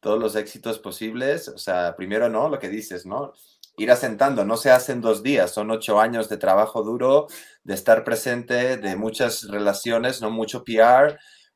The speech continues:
mucha creatividad, muy aprender a cambiar el chip para cada proyecto y ser, este, metamorfo-,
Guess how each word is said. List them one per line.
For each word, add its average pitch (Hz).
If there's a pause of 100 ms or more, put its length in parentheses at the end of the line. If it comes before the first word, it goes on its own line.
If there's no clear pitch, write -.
mucha 110
creatividad, 110
muy 120 (120)
aprender 101
a 117
cambiar 107
el 110
chip 120 (200)
para 98
cada 110
proyecto 127
y 113
ser, 110 (160)
este, 98
metamorfo-, 95